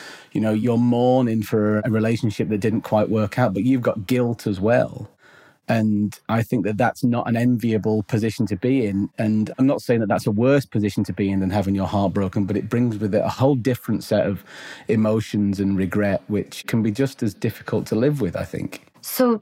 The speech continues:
Speaker 2: John, may I make the assumption that you were the one who ended that relationship?
Speaker 1: I was, and I think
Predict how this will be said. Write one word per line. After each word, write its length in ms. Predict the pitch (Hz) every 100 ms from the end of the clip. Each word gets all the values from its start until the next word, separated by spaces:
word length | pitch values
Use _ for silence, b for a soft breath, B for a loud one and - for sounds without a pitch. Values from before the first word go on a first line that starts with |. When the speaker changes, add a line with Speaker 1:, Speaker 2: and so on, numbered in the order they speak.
| -
Speaker 2:
John, 500 | - 233 214 202 -
may 180 | 202 196
I 40 | 196
make 200 | 196 190
the 120 | 190
assumption 400 | 185 180 180 180
that 120 | 165
you 460 | 175 175 170 - -
were 180 | 170 170
the 120 | 165
one 200 | 160 160
who 120 | 151
ended 320 | 160 156 151
that 240 | - - -
relationship? 800 | 151 151 156 - 147 - - - _ -
Speaker 1:
I 100 | 160
was, 380 | 156 156 156 147
and 80 | 139
I 60 |
think 420 | 135 196 190 -